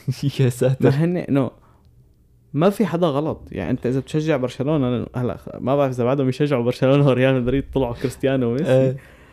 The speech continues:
Speaker 2: بس إنه أنت إذا بتشجع برشلونة فأنت مو غلط. يعني برشلونة أكيد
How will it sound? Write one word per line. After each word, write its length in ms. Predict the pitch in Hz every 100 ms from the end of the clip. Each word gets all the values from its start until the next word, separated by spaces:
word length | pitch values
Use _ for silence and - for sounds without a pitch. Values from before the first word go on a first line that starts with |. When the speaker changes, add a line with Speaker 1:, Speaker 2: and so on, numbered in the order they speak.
| _ -
Speaker 2:
بس 200 | 127 135
إنه 180 | 151 123
أنت 140 | 127
إذا 160 | 135 131
بتشجع 360 | 117 143 135
برشلونة 380 | 120 127 135 131
فأنت 340 | 131 113 107 113
مو 160 | 113
غلط. 380 | 117 113 117 -
يعني 160 | - -
برشلونة 560 | 101 - 104 113 107 - 104
أكيد 300 | 104 117